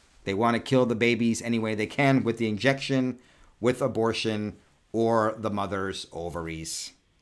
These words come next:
And then they want to be able to rape them. I say that 'cause we have here breaking news, but not, like,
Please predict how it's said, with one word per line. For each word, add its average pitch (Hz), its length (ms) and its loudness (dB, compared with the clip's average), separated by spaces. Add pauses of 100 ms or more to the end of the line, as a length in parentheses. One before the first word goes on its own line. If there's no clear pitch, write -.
(220)
And 104 160 -2
then 120 80 4
they 117 120 4
want 110 260 0
to 107 80 -2
be 104 260 -6
able 95 380 -4 (100)
to 92 320 -6
rape 113 380 -2
them. 76 300 -8 (140)
I 175 120 6
say 160 140 6
that 160 140 10
'cause 147 200 2
we 147 140 6
have 135 240 8
here 123 540 4 (360)
breaking 123 440 2
news, 104 320 -2
but 110 160 -2
not, 107 300 -2 (680)
like, 90 260 -6